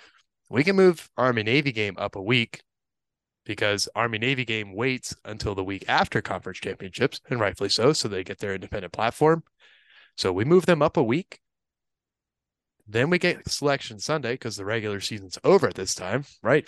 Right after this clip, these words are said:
'Cause we kinda have, like, first start of postseason is conference championship games.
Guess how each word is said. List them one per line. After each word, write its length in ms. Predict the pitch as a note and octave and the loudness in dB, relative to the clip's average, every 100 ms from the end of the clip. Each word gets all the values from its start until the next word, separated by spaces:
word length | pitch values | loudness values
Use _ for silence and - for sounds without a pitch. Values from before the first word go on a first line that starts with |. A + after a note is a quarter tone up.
| - | -4
'Cause 160 | A2+ | -2
we 80 | A#2+ | 0
kinda 220 | G#3 A3 | 2 2
have, 220 | D3 D3+ | 2 2
like, 200 | B2 F#2+ - - - | 2 -2 -6 -20 2
first 240 | F3 F#3 | 4 6
start 220 | - C#3+ | 4 2
of 60 | A#2 | 4
postseason 460 | E3+ E3+ A2+ G#2+ | 2 2 -2 -8
is 80 | G2+ | -10
conference 360 | - A2+ G#2 - | -4 -4 -4 -2
championship 500 | C#3 - G2+ - G2 | -2 -2 -8 -10 -10
games. 320 | G2 B2 - | -6 -6 -6